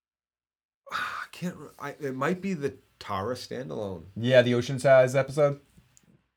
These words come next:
Speaker 2: Um, "Jeffrey D Morgan can work as Negan, but is written horribly," says Chance. "I wanna see walkers dressed in furry suits with balloons attached to them. Cutest walk ever." Uh, Perfectly said, uh, Mar-, what does, what did Martinez say? Uh,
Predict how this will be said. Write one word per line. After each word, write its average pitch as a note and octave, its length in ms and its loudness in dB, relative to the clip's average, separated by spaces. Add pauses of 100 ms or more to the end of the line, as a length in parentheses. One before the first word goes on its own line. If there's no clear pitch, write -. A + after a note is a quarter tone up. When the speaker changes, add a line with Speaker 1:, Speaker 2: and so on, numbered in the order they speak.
(540)
Speaker 2:
Um, D#3 500 4
"Jeffrey F#3 280 6
D F3+ 120 4
Morgan E3 380 8
can C#3+ 260 2
work C3+ 320 4
as B2 140 -4
Negan, B2+ 380 -2
but A2+ 140 4
is G#2+ 140 -2
written A#2 280 -4
horribly," D3 480 2
says C#3 220 -4
Chance. C#3 360 -2 (280)
"I C3 80 2
wanna D#3 140 6
see D#3+ 140 0
walkers C3+ 360 4
dressed C3 260 2
in B2 80 -4
furry C3 340 0
suits C#3 260 0
with A2+ 100 -4
balloons B2 340 0
attached B2+ 360 2
to B2+ 60 -8
them. B2+ 140 -4
Cutest B2 280 -8
walk A2+ 280 2
ever." C3 400 0 (420)
Uh, C#3 320 6
Perfectly C#3+ 400 4
said, C3+ 500 6
uh, C3 420 2
Mar-, C3 220 2
what C3+ 120 -6
does, B2 120 -6
what B2 140 -6
did A#2+ 80 -6
Martinez A#2 480 0
say? A2 500 -2
Uh, A2 360 -6